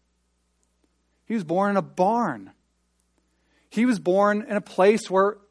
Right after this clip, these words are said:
animals slept and went to the bathroom. That's where Jesus was born.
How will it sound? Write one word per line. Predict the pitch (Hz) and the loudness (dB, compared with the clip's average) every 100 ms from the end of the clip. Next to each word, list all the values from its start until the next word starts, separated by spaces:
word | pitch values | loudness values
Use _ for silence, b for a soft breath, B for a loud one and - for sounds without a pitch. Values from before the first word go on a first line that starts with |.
| _ _ _ _ _ _ _ _ _ - | _ _ _ _ _ _ _ _ _ -4
animals | 254 294 202 151 | 0 2 0 -4
slept | - 165 127 101 - _ _ _ _ _ _ _ _ _ _ | -8 -6 -6 -8 -18 _ _ _ _ _ _ _ _ _ _
and | 190 208 | -2 2
went | 254 | 2
to | 254 | 2
the | 233 | 0
bathroom. | 233 247 247 - 165 117 92 _ _ _ _ _ _ _ b b b b 156 | 2 0 -2 -4 -8 -8 -14 _ _ _ _ _ _ _ b b b b -4
That's | 190 262 262 | 2 2 2
where | 254 | 0
Jesus | 190 190 196 180 - | 0 -2 -4 -6 -6
was | 147 | -6
born. | 156 135 104 | -4 -6 -8